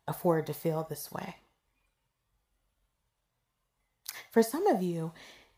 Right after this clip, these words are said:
it's almost a drug to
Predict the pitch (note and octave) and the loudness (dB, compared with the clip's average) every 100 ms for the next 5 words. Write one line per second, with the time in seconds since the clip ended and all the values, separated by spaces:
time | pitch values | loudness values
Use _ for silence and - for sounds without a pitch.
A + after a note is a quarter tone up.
0 | _ _ - G3+ - - G#3 B3+ A3+ G#3 | _ _ -8 -8 -6 -2 2 2 2 0
1 | F#3+ - - - F3+ - G3 E4 G3+ - | -4 -8 -12 -2 -2 0 -2 0 -4 -6
2 | - _ _ _ _ - G#3+ G#3 G3+ F#3+ | -16 _ _ _ _ -4 2 4 4 0